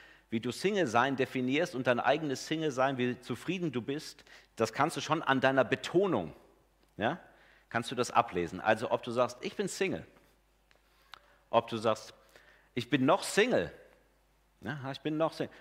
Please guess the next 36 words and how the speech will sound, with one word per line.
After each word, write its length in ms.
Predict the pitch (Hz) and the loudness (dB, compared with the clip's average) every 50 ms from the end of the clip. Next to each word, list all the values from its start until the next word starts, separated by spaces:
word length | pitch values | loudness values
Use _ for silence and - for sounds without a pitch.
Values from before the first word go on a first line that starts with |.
| - | -2
oder 200 | - 139 151 - - - - - - - _ _ _ _ _ _ | 2 2 2 2 0 -4 -18 -20 -20 -20 _ _ _ _ _ _
"Ich 160 | - - - - | -18 -14 -6 -4
bin 120 | 156 147 | 0 0
immer 200 | 202 196 185 175 | 2 2 2 0
noch 120 | 180 170 | 0 -2
Single". 440 | - - - - - - 220 139 113 - - - - _ - - - - - - _ _ _ _ _ _ _ - | -4 -4 -4 -4 -4 -2 0 -2 -2 -2 -6 -20 -20 _ -18 -18 -18 -18 -20 -20 _ _ _ _ _ _ _ -2
Ja, 180 | - 123 143 165 - - - | 2 2 2 2 -2 -6 2
also 180 | - 135 135 | 2 2 4
ihr 80 | 131 135 | 4 4
merkt, 320 | 135 143 156 160 - - - - - - - | 6 6 4 4 2 -8 -16 -20 -20 -20 -10
so 180 | - 139 131 | -4 -2 0
du, 280 | 123 131 131 131 120 - - - | 2 2 2 2 0 -4 -8 -4
je 120 | - 139 | 0 2
nachdem, 580 | 151 156 143 - - 156 151 147 147 147 139 110 | 4 4 2 2 4 4 4 4 4 0 0 2
was 200 | 123 139 139 - | 2 2 2 2
du 60 | 160 | 0
da 120 | 139 143 131 | 0 2 4
sagst, 460 | 131 135 131 143 - - - - - | 6 6 6 4 2 -2 -6 -6 -6
das 160 | 123 - - | -4 2 2
hat 140 | 143 143 - | 0 2 2
schon 200 | - 151 139 131 | -2 -2 -2 -2
so 60 | 127 | -4
ein 80 | 120 113 | -4 -4
bisschen, 520 | 147 139 - - - 147 135 131 127 120 - - - - - - - - - - | -4 -4 -4 -2 0 2 2 2 0 -4 -8 -16 -20 -20 -20 -20 -20 -20 -12 -2
ähm, 380 | - 104 113 113 110 107 107 104 | 2 4 4 4 4 2 0 2
damit 220 | - 117 123 123 | 2 2 2 2
zu 100 | - 135 | -2 -4
tun. 200 | 120 - 151 151 | -2 0 0 0
Oder 280 | 123 131 135 135 113 98 | 2 2 4 4 4 4
auch, 180 | 131 131 - - | 4 2 4 2
"Ah, 400 | - 202 254 277 262 202 147 117 | 4 4 4 4 4 4 2 2
du 120 | - 131 | 0 -2
bist 280 | - 165 160 - - - - - | -2 -2 -4 -4 -8 -14 -10 -6
noch 160 | 117 135 - | -6 -6 -6
Single. 540 | - - - 226 254 277 233 143 104 87 - - - - _ _ _ _ _ _ _ _ _ _ _ _ _ _ _ _ _ - - - _ | -6 -4 -2 -2 0 2 2 0 0 -2 -6 -14 -20 -20 _ _ _ _ _ _ _ _ _ _ _ _ _ _ _ _ _ -20 -20 -14 _
Ah, 100 | - - | -2 -2